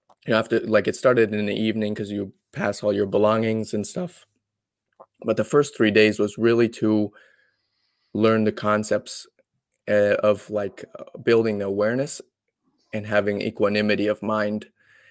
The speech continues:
And so we started the first three days just focusing, like, on this triangular area. I think I mentioned earlier when I was, you were talking about getting into the meditation. But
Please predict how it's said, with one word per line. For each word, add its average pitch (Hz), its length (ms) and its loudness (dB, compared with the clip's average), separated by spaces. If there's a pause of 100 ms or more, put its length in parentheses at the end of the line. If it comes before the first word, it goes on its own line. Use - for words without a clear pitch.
(220)
And 110 160 0
so 120 100 4
we 117 140 6
started 147 320 4
the 113 80 0
first 117 320 -2
three 113 160 2
days 107 260 2
just 113 240 -4
focusing, 113 460 -2
like, 104 180 0
on 104 120 0
this 101 180 -6
triangular 107 800 2
area. 101 460 2
I 117 80 -8
think 131 160 -2
I 113 40 2
mentioned 107 400 -2
earlier 120 440 2
when 104 180 -4
I 101 60 -4
was, 101 240 -4
you 107 120 -2
were 101 100 2
talking 107 300 0
about 104 200 -4
getting 104 240 0
into 110 200 -4
the 107 80 -2
meditation. 107 800 -2 (720)
But 117 300 0